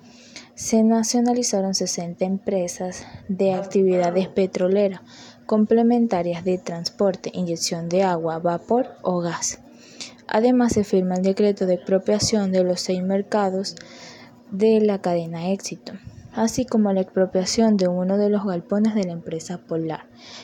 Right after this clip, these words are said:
la mayor productora y procesadora de alimentos del país. Como vemos, Venezuela es un claro ejemplo, esto debido a la cantidad de empresas expropiadas, lo que a causa de esto nos hemos dado cuenta que nuestro país se fue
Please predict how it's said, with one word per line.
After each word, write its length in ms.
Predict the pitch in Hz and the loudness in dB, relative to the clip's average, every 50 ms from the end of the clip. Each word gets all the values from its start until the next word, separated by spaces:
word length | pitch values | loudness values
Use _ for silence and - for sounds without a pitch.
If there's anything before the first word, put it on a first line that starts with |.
| - - | -6 0
la 120 | - 196 | 2 4
mayor 360 | 196 202 196 190 185 180 175 | 4 4 4 4 2 2 0
productora 500 | - 185 190 196 202 202 202 - 226 220 | 2 2 2 4 4 2 2 2 2 4
y 60 | 220 214 | 4 4
procesadora 720 | - 190 190 - 190 180 - - 175 170 175 190 214 214 | 2 0 -2 -2 -4 -6 -6 -6 -2 0 2 2 4 4
de 100 | 208 185 | 4 2
alimentos 560 | 175 170 170 165 156 151 151 156 - 160 160 | 2 0 -2 -4 -6 -8 -8 -8 -8 -8 -6
del 160 | 160 156 156 | -6 -6 -6
país. 440 | 156 - 170 185 208 214 - - - _ - - - - - - - - - - - | -6 -4 -2 -2 -2 -4 -6 -12 -18 _ -20 -20 -20 -20 -18 -18 -18 -18 -18 -8 -2
Como 240 | - 233 240 262 262 | 0 2 4 4 4
vemos, 240 | 247 220 214 220 220 | 4 6 6 6 6
Venezuela 540 | 208 202 190 185 180 - - 180 175 180 185 | 6 4 2 2 0 0 2 2 2 2 2
es 120 | 190 - | 2 2
un 120 | 202 196 | 0 0
claro 240 | 196 208 196 190 196 | 2 2 2 4 4
ejemplo, 680 | 196 196 - - 208 180 170 165 - - 160 165 170 - - - - - - _ - | 2 2 0 -2 -2 -2 -2 -4 -8 -8 -8 -8 -8 -10 -14 -20 -20 -20 -20 _ -6
esto 300 | - 190 170 - - 196 | -4 -4 -4 -2 0 2
debido 360 | 196 202 208 214 226 226 208 196 | 4 4 4 6 6 6 6 4
a 40 | |
la 120 | 185 180 180 | 4 2 0
cantidad 420 | 180 180 175 175 - 170 165 165 | -2 -4 -4 -4 -2 -2 -2 0
de 80 | 170 175 | -2 -2
empresas 480 | 185 185 - - 202 196 - - 175 - - | -2 -2 -2 -2 -2 0 0 -2 -2 -4 -8
expropiadas, 720 | 170 - - - - 156 151 - - 156 151 160 160 - - - - - - - - - - | -14 -18 -16 -12 -10 -10 -10 -10 -8 -10 -10 -10 -12 -14 -18 -20 -20 -20 -20 -20 -20 -8 0
lo 200 | 214 208 208 208 | 2 4 4 4
que 160 | 202 - 190 | 4 2 0
a 80 | 185 185 | 0 0
causa 420 | - 214 208 214 202 - 220 214 | 0 0 0 0 0 0 0 2
de 180 | 214 220 202 180 | 2 2 2 0
esto 260 | 175 - - 196 185 | 0 -2 -4 -4 -4
nos 220 | 185 185 180 180 | -2 -2 -2 -4
hemos 220 | 175 170 170 170 180 | -4 -4 -4 -2 0
dado 260 | 185 185 190 202 208 | 0 0 2 0 0
cuenta 380 | - - 196 175 165 - 165 | 0 -2 -2 -2 -2 -4 -4
que 140 | 165 165 185 | -2 -2 0
nuestro 460 | 190 202 208 196 - - - 214 208 | 2 2 0 0 -2 -2 -2 -2 0
país 340 | - 208 196 202 220 226 226 | 0 0 2 2 2 0 0
se 160 | - - 226 | 0 0 0
fue 320 | 220 - - - 190 180 | 0 -2 -2 -2 0 0